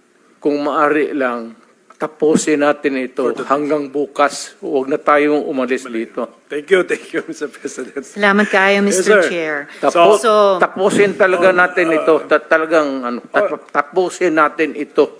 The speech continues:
Speaker 1: dito ngayon. Huwag tayong umalis dito sa put-,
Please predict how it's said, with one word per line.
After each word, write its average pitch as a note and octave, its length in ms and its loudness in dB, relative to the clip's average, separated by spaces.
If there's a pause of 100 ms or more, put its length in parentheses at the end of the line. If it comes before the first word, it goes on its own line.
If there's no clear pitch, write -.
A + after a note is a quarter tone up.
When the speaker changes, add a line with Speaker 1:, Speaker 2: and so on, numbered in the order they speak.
Speaker 1:
dito B2 300 -4
ngayon. B2+ 360 -8 (800)
Huwag E3 320 0
tayong F#3+ 540 2
umalis F3 580 0
dito D#3 380 0
sa D#3 180 -10
put-, - 400 -16